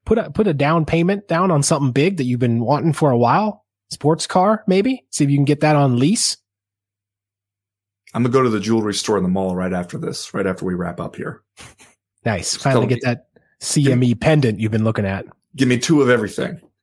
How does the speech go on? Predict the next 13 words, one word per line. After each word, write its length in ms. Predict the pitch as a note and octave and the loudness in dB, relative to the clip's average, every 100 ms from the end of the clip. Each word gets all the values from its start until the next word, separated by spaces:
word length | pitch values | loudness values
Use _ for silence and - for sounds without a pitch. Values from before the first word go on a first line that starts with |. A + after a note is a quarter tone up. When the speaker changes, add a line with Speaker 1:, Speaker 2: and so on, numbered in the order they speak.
| _ | _
Speaker 2:
That's 100 | - | -12
what 100 | - | -8
I'm 80 | F2+ | -2
gonna 140 | F3+ - | -2 -2
say. 160 | - - _ | -8 -14 _
Speaker 1:
<laughs> 180 | _ | _
All 840 | - - - - - - - - E3+ | -6 -6 -10 -14 -14 -20 -16 0 2
right, 180 | D3 B2 | 2 0
let's 160 | F3+ | 0
see 140 | - F3+ | 2 2
here. 160 | D3+ | 4
Let's, 260 | D3 F#3+ - | 2 0 0
uh, 300 | G3+ F#3 | 2 2